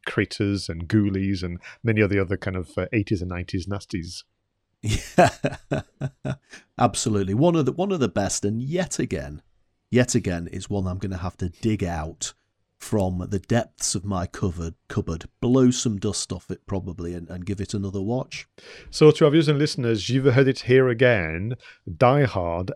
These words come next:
Speaker 1: and Gremlins are the top Christmas movies, and we hope that you get the chance to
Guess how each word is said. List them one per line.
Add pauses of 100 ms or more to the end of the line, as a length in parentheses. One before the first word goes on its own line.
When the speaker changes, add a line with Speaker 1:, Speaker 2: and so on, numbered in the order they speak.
(100)
Speaker 1:
and
Gremlins (140)
are
the (100)
top (140)
Christmas
movies,
and
we
hope
that
you
get
the
chance
to